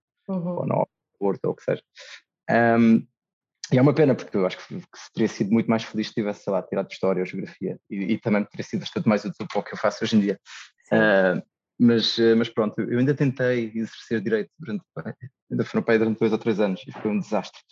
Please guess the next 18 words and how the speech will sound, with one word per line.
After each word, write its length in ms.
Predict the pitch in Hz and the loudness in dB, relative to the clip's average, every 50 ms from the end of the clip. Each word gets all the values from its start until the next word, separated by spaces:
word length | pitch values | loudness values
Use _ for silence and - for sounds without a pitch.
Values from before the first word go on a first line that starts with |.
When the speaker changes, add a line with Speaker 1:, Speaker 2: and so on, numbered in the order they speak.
| _ | _
Speaker 2:
total. 320 | - 110 98 92 92 92 - | -2 0 2 2 0 -2 -6
Speaker 1:
<laughs> 460 | - - - - - - - - - | -8 -10 -10 -10 -12 -16 -18 -6 -2
Speaker 2:
Ah, 600 | 269 262 - - 247 240 - - 208 208 - 202 - - - - _ _ _ _ _ _ | -2 -2 0 0 0 2 4 4 4 4 4 2 0 -4 -10 -10 _ _ _ _ _ _
podia 160 | - 120 117 | -2 0 0
ter 80 | 117 | 0
sido 240 | 107 - - 107 - | -2 -4 -6 -6 -6
pior, 300 | - - 113 107 104 98 | -2 0 2 4 4 4
eu, 160 | 101 101 95 - | 2 2 -2 -4
eu, 180 | - 120 - - _ _ | -6 -6 -6 -8 _ _
eu 80 | - 113 | 0 2
não 140 | 117 117 113 | 2 2 0
gostei 260 | - - - - 113 | -2 -4 -2 0 0
mesmo 300 | 110 110 104 98 104 101 | 2 0 0 -2 -4 -4
nada 260 | 101 101 95 98 98 | -4 -4 -4 -4 -6
da 140 | 95 95 98 | -6 -6 -8
experiência. 640 | 95 - _ - 104 98 95 92 - - - 113 - _ _ _ _ _ - - _ _ _ _ _ _ _ _ _ - | -8 -10 _ -6 -4 -4 -4 -6 -10 -12 -14 -14 -14 _ _ _ _ _ -20 -20 _ _ _ _ _ _ _ _ _ -2
Ahm, 800 | 113 110 107 107 107 107 107 107 107 107 107 107 104 107 107 - - - - - | 0 2 4 4 4 4 4 4 4 4 4 4 4 4 2 0 -2 -6 -4 0
e 580 | 117 113 113 110 110 110 107 110 107 104 - | 2 4 4 4 4 4 2 2 0 -2 -4